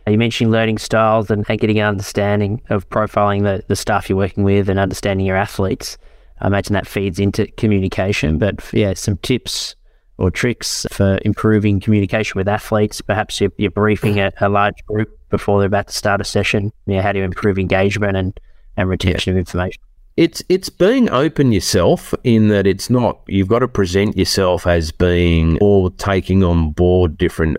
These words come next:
Speaker 2: ideas. So it's, it's pitching it in a way that's not being dictatorial, because you'll get half of the group will switch off in terms of, "Oh, here they go, they're telling us what to do,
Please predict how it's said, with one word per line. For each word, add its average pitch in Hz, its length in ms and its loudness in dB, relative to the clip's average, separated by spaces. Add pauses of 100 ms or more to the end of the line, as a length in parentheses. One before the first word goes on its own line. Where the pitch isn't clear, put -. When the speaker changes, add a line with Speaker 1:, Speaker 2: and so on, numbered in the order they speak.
Speaker 2:
ideas. 82 640 2
So 92 260 2
it's, 85 500 0 (340)
it's 190 180 -2
pitching 135 460 0
it 113 100 2
in 95 120 2
a 87 100 2
way 98 460 2
that's 80 360 0 (160)
not 101 240 0
being 87 380 2
dictatorial, 95 760 0
because 85 380 0
you'll 87 160 2
get 82 280 0
half 92 400 -2
of 85 60 0
the 82 60 2
group 85 300 0
will 76 120 -4
switch - 360 -2
off 87 380 -2 (240)
in 78 260 0
terms 78 240 0
of, 82 60 2
"Oh, 80 120 0
here 87 220 0
they 78 180 0
go, 80 180 0
they're 73 120 -2
telling 80 420 -2
us - 160 -4
what - 200 -2
to 82 100 -4
do, 76 280 2